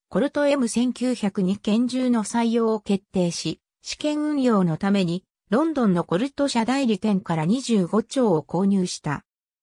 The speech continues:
しかし、間もなくしてアメリカ軍が新型の四十五口径拳銃エム千九百十一を採用したことを受けて、選定委員会は追加でエム千九百十一の評価を行うことにした。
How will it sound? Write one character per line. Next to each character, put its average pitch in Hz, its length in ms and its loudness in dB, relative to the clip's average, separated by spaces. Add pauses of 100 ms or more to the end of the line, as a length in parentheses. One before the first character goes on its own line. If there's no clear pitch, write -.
(140)
し - 120 -18
か 269 160 -2
し、 190 300 -4 (200)
間 202 120 4
も 269 120 4
な 247 120 0
く 247 120 -2
し - 140 -6
て 190 240 -2 (200)
ア 165 100 0
メ 240 120 2
リ 311 100 -2
カ 277 140 -6
軍 240 220 2
が 180 200 0 (240)
新 262 300 0
型 285 260 0
の 247 140 2
四 262 260 0
十 185 180 0
五 170 200 0
口 220 220 -2
径 247 260 -2
拳 254 280 -2
銃 208 240 0
エ 247 80 2
ム 220 120 2
千 240 260 2
九 269 240 -2
百 196 340 -2
十 214 240 2
一 214 400 -2 (160)
を 208 220 -2
採 262 300 -2
用 277 220 0
し - 140 -8
た 262 120 -4
こ 233 120 -4
と 226 200 0
を 170 60 2
受 180 220 -2
け - 0 -
て、 147 240 -4 (200)
選 277 260 0
定 262 260 -2
委 262 40 0
員 262 240 -2
会 196 300 0
は 156 120 0
追 208 220 -2
加 180 160 -2
で 165 200 -2 (240)
エ 233 120 2
ム 262 100 0
千 240 220 0
九 247 240 -2
百 180 300 -2
十 175 220 0
一 254 260 -2
の 233 120 0
評 277 240 2
価 226 180 2
を 165 180 4
行 208 140 0 (160)
う 247 60 -2
こ 220 140 -6
と 240 120 -2
に 196 120 2
し - 100 -8
た。 143 240 -2